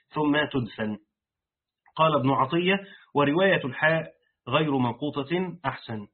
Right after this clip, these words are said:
أو "ورواية الحاء غير منقوطة أحسن".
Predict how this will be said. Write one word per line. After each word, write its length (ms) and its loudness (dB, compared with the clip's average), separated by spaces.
أو 100 -2
"ورواية 480 -2
الحاء 480 -2
غير 320 0
منقوطة 680 -6
أحسن". 380 -14